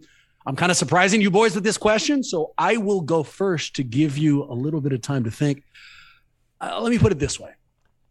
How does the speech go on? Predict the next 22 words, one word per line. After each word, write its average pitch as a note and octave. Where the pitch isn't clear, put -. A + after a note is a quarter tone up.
Outside A#3+
of F#3
my F3
daughter, A#2
boys, B2
who's B2
six -
years C#3+
old, E3
there F#3+
is F3+
nobody E3
in E3+
my F3+
life C3
who C#3+
has B2+
changed A#3
my D#3
life C3
more D3
thoroughly G3+